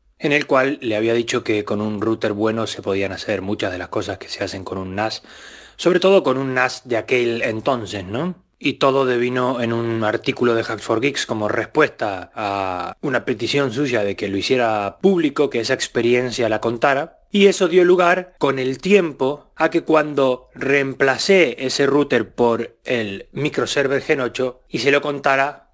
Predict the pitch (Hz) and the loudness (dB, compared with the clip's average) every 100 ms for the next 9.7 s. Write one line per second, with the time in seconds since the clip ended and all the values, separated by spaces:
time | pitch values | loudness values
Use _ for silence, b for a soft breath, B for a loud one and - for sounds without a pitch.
0 | - 123 113 117 110 117 113 117 110 117 | -8 -4 -2 -4 -4 -4 -2 -2 -2 -2
1 | 110 107 117 117 110 107 110 120 110 107 | 0 0 0 0 0 -4 -4 -2 -2 -2
2 | 117 117 - 120 120 113 - 104 95 - | -4 -4 -2 -2 -2 -6 -4 -2 -4 -6
3 | - - 113 120 117 113 110 123 113 113 | -8 -4 0 0 0 -2 -2 -2 -2 -2
4 | 110 98 - 110 101 - 104 101 101 95 | -2 -2 -2 -2 -2 -4 -6 -2 -2 -4
5 | 92 92 92 98 - 110 104 98 90 107 | -8 -8 -8 -8 -6 -4 -4 -4 -6 -6
6 | 95 - 90 - - _ - 202 190 175 | -6 -6 -8 -12 -20 _ 0 4 4 0
7 | - - 147 143 139 135 113 113 147 131 | -4 -2 0 0 0 -2 -6 -2 0 0
8 | - - _ - 135 - 156 151 160 - | -6 -14 _ -6 -2 0 0 2 0 0
9 | - 143 160 120 107 120 - | -2 0 0 0 -4 -6 -12